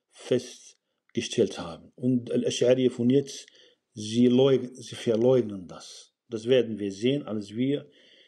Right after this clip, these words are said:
über Al-Aqida von Abu al-Hasan al-Ash'ari, äh, erklären. Deshalb, Al-Madhhab al-Ash'ari hatte drei Etappen.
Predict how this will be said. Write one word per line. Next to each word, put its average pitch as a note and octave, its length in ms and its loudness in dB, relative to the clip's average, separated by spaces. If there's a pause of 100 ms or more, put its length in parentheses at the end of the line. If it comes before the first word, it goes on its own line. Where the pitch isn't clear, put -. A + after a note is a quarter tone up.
(320)
über A2 600 -2
Al-Aqida C3+ 680 0
von A2 600 -4
Abu G#2 160 -6
al-Hasan A#2+ 640 -2 (320)
al-Ash'ari, A#2 960 2 (300)
äh, G#2 880 -2
erklären. B2 680 0 (300)
Deshalb, D3 520 0
Al-Madhhab C#3 480 2
al-Ash'ari B2+ 580 0
hatte A#2 440 -2
drei A2 380 -2
Etappen. - 540 -10